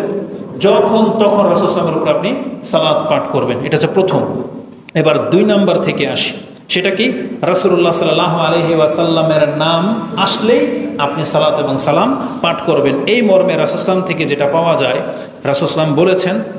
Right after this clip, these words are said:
যে, "আল বখিল আল্লাজি মান যুকিরতু ইনদাহু ফালাম ইউসাল্লি আলাই।" ওই ব্যক্তি হচ্ছে কৃপণ। আরেক বর্ণনায়, "ইন্নামাল বখিল", নিশ্চয়ই সেই সবচেয়ে বড় কৃপণ।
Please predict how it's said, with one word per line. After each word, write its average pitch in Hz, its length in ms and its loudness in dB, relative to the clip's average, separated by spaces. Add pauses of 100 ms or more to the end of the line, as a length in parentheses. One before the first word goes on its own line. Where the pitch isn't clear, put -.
(180)
যে, 123 500 -2 (1200)
"আল 160 160 2
বখিল 220 520 2 (440)
আল্লাজি 190 600 2 (420)
মান 214 400 0
যুকিরতু 196 560 4
ইনদাহু 208 580 2
ফালাম 233 280 2
ইউসাল্লি 185 500 2
আলাই।" 143 300 0 (320)
ওই 403 220 4
ব্যক্তি 240 360 0
হচ্ছে 202 340 2
কৃপণ। 190 540 2 (800)
আরেক 160 280 2
বর্ণনায়, 214 580 2
"ইন্নামাল 233 420 2
বখিল", 151 520 0
নিশ্চয়ই 247 560 0
সেই 240 280 2
সবচেয়ে 240 500 2
বড় 185 320 4
কৃপণ। 202 500 0